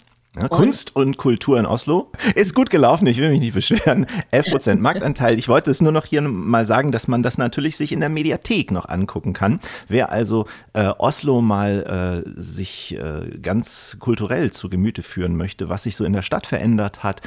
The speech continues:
Speaker 1: ähm, wie die Klassikszene da aussieht, wie dieses neue fantastische Munch-Museum von innen aussieht, der geht einfach auf Ostseereport, äh, N D R D E. Ich stell den Link auch noch mal ein und dann kann man sich noch mal fünfundvierzig Minuten diese, mh,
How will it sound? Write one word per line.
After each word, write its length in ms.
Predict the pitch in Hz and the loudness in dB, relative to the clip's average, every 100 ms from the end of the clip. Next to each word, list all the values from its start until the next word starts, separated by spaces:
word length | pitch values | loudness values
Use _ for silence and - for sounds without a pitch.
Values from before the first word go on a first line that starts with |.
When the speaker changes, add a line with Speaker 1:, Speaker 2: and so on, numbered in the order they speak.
| - - - | -16 -18 -8
Speaker 1:
ähm, 280 | 104 101 98 | -2 0 0
wie 80 | 226 | 0
die 100 | 113 | -4
Klassikszene 760 | - 170 - 131 - 113 110 107 | -2 -2 -2 -6 -2 2 4 2
da 180 | 101 90 | 0 0
aussieht, 720 | 104 104 98 - 101 95 90 | 0 0 -2 -6 -6 -6 -6
wie 140 | 107 | -6
dieses 340 | 98 92 90 - | -4 -6 -6 -4
neue 460 | 95 95 92 90 | -2 0 -2 -4
fantastische 680 | - - 90 - - 95 95 | -8 -8 -6 -6 -6 -6 0
Munch-Museum 840 | 90 151 220 - 113 98 104 104 101 | 4 4 4 0 -2 0 2 2 0
von 240 | - 123 | -2 -4
innen 300 | 127 131 131 | -2 -2 -2
aussieht, 580 | - 101 101 - 101 - - - - | -2 -4 -4 -4 -4 -6 -14 -18 -16
der 320 | 80 120 127 | -2 2 2
geht 400 | 120 98 107 - | 0 0 -2 0
einfach 280 | 95 107 98 | -2 -2 -2
auf 120 | 95 | -6
Ostseereport, 960 | - 110 - 110 101 - 92 92 87 - - | -4 -6 -6 -8 -8 -8 -6 -4 -6 -10 -8
äh, 280 | 85 85 80 | -6 -6 -8
N 140 | - 90 | -6 -4
D 80 | 92 | -4
R 200 | 82 85 | -6 -6
D 120 | 76 | -8
E. 260 | - 107 | -6 -6
Ich 180 | 90 - | -6 -10
stell 280 | - 85 87 | -10 -6 -4
den 200 | 85 78 | -4 -6
Link 240 | 78 80 - | -6 -8 -2
auch 200 | 147 - | -2 -2
noch 160 | 120 | -6
mal 140 | 110 98 | -4 -6
ein 340 | - 90 92 | -6 -4 -4
und 120 | 78 | -4
dann 100 | 80 | -8
kann 100 | - | -6
man 100 | 95 | -6
sich 140 | 92 87 | -6 -6
noch 80 | 85 | -8
mal 120 | 80 | -6
fünfundvierzig 640 | - 95 90 85 - 82 | -2 -2 0 -6 -6 -8
Minuten 380 | 78 78 82 80 - - - - - _ - | -6 -6 -6 -10 -16 -20 -20 -20 -20 _ -2
diese, 440 | 143 135 151 151 | -2 2 0 0
mh, 500 | 147 120 131 135 135 | -6 -4 -2 -2 -4